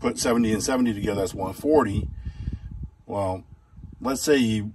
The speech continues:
you drain your battery down fifty percent. Well, seventy divided by five, right? That's your five amp hours is fourteen hours.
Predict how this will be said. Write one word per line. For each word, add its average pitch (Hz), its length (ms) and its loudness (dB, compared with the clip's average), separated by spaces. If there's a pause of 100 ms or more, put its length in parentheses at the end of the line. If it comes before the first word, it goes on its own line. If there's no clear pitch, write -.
you 98 340 -4 (180)
drain 107 240 0
your 98 80 0
battery 92 280 6
down 85 360 -2 (340)
fifty 101 300 -6
percent. 104 380 -8 (560)
Well, 85 420 -2 (1000)
seventy 101 680 0 (380)
divided 92 340 -2
by 78 120 -6
five, 95 640 2 (520)
right? 95 300 -4 (480)
That's - 340 -8
your 87 460 -4 (560)
five 95 240 2
amp 117 240 4
hours 85 600 -2 (1080)
is 92 680 -2
fourteen 98 420 -4
hours. 76 400 -4